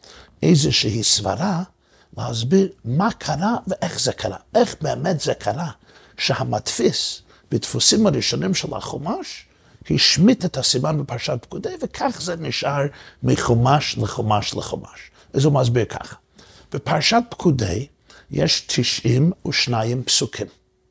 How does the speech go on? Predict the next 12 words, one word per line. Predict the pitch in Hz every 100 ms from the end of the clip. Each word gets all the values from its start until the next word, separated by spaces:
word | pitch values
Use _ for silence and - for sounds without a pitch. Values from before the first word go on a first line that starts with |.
| _ _ _ - - _ _ _
הגימטריה | - 120 110 127 139 214 - - 113 85 80 202 _ _ _ _ -
של | - 127 113
המילים | 120 120 120 160 123 92 -
בלי | 107 143 139 185 180
כל, | - 120 95 139 - _ -
בית | 107 120 123 - -
למד | 117 117 123 117 104
יוד, | 107 110 87 85 _ _ _ _ _ _ _
קוף | - 151 -
למד, | 110 98 85 123 123
בלי | 117 120 -
כל, | - 92